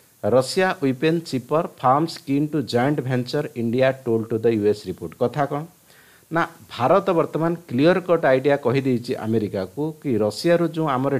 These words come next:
ଡିଫେନ୍ସ ସିଷ୍ଟମ ଆଣୁ-, ଆସୁଛି, ମିଗ୍ ହେଇଯାଉ, ସୁଖୋଇ ବିମାନ ହେଇଯାଉ କିମ୍ବା ଏସ୍ ଫୋର୍ ହଣ୍ଡ୍ରେଡ୍ ହେଇଯାଉ, ଆମେରିକା ତୁଳନାରେ ବହୁତ ଶସ୍ତାରେ actually ଭାରତ ରଷିଆ ପାଖରୁ କିଣୁଛି। ତେଣୁ ସେଇ ଶସ୍ତାରେ କେବେ ଆମେରିକା ଦେଇପାରିବ ନାହିଁ।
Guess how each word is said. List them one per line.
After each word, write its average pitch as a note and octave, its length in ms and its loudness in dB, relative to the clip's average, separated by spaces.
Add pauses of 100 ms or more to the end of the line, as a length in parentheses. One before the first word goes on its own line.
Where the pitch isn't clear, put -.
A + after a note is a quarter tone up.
ଡିଫେନ୍ସ D#3+ 420 0
ସିଷ୍ଟମ C3 400 -4
ଆଣୁ-, A#2+ 220 -2
ଆସୁଛି, A2+ 400 -4 (440)
ମିଗ୍ D3 320 2
ହେଇଯାଉ, C#3 440 2 (320)
ସୁଖୋଇ E3+ 420 2
ବିମାନ D3 360 2
ହେଇଯାଉ C3+ 300 0 (340)
କିମ୍ବା C#3+ 200 0 (120)
ଏସ୍ D#3 240 2
ଫୋର୍ D#3 200 2
ହଣ୍ଡ୍ରେଡ୍ C#3 360 0
ହେଇଯାଉ, C3+ 300 0 (360)
ଆମେରିକା E3+ 580 2
ତୁଳନାରେ B2+ 500 2 (160)
ବହୁତ A#2+ 460 0
ଶସ୍ତାରେ C#3+ 580 0
actually C3+ 340 -4
ଭାରତ A#2 480 -2
ରଷିଆ A2 400 0
ପାଖରୁ A2+ 360 -2
କିଣୁଛି। F#2+ 440 -8 (720)
ତେଣୁ E3+ 140 4
ସେଇ F3 340 2
ଶସ୍ତାରେ D3+ 460 0
କେବେ C#3 340 0
ଆମେରିକା C3+ 520 0
ଦେଇପାରିବ C3+ 600 2
ନାହିଁ। A#2+ 260 0